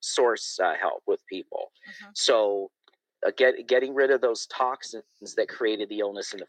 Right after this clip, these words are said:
Speaker 1: first place and figuring out first what those toxins are. And I can usually tell you in a very short period of time by your symptoms, 'cause I ask specific questions, um, what type of toxin you probably have in your body.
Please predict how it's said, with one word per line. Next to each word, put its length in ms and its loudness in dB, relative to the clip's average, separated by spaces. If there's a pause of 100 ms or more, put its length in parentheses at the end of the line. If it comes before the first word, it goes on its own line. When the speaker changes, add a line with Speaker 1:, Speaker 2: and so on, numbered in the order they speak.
Speaker 1:
first 340 -4
place 300 -4
and 80 -18
figuring 440 -2
out 240 -4
first 300 -2
what 200 -2
those 180 0
toxins 480 -2
are. 240 2 (320)
And 100 4
I 80 6
can 180 -6
usually 400 0
tell 300 0
you 180 0
in 100 -4
a 60 -8
very 420 -2
short 340 -2
period 200 -2
of 60 -6
time 360 0
by 120 2
your 160 0
symptoms, 640 -6
'cause 140 -2
I 80 4
ask 200 2
specific 460 -8
questions, 580 -4 (500)
um, 340 0
what 400 -2
type 240 0
of 120 -4
toxin 460 -2
you 140 -12
probably 480 -2
have 260 -4
in 80 -10
your 140 -6
body. 480 -2